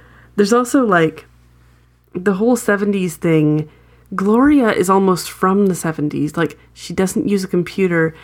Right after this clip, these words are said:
She's not on Facebook. When her date is like,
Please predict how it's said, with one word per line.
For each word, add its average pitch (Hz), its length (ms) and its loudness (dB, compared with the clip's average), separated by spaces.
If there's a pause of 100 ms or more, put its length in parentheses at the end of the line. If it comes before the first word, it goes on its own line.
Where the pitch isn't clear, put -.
(120)
She's - 280 -6
not 196 240 4
on 208 160 4
Facebook. - 720 -4 (560)
When 180 140 2
her 180 100 4
date 185 320 2
is 175 160 -2
like, 160 360 0